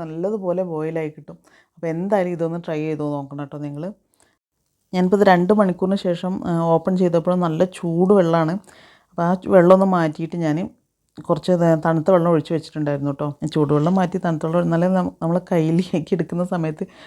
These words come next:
പൊള്ളാതിരിക്കുന്നതിന് വേണ്ടിയിട്ടാണ് ഞാൻ ആ ചൂടുവെള്ളം മാറ്റിയിട്ട് തണുത്തത് ഒഴിച്ചത്. എന്നിട്ട് ഇതാ, ആ, എഗ്ഗ് എടുത്ത് വെച്ചിട്ടുണ്ട്. നിങ്ങൾക്ക് ഞാനിതൊന്ന് പൊട്ടിച്ച് കാണിച്ചു തരാം, അപ്പോൾ നിങ്ങൾക്ക് ശരിക്കും വിശ്വാസമാവും.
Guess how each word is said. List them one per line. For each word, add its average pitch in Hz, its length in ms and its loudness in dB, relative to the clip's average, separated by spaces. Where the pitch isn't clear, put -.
പൊള്ളാതിരിക്കുന്നതിന് 175 680 6
വേണ്ടിയിട്ടാണ് 156 480 -2
ഞാൻ 156 120 -2
ആ 170 260 -6
ചൂടുവെള്ളം 156 420 0
മാറ്റിയിട്ട് 156 360 -4
തണുത്തത് 160 380 2
ഒഴിച്ചത്. 151 320 -2
എന്നിട്ട് 180 280 2
ഇതാ, 180 160 2
ആ, 160 80 -2
എഗ്ഗ് 151 180 0
എടുത്ത് 160 260 0
വെച്ചിട്ടുണ്ട്. 151 400 -2
നിങ്ങൾക്ക് - 800 -6
ഞാനിതൊന്ന് 170 360 2
പൊട്ടിച്ച് 185 420 -2
കാണിച്ചു 156 320 2
തരാം, 147 120 -4
അപ്പോൾ 151 220 -6
നിങ്ങൾക്ക് 160 180 -4
ശരിക്കും 160 400 -4
വിശ്വാസമാവും. 151 600 -2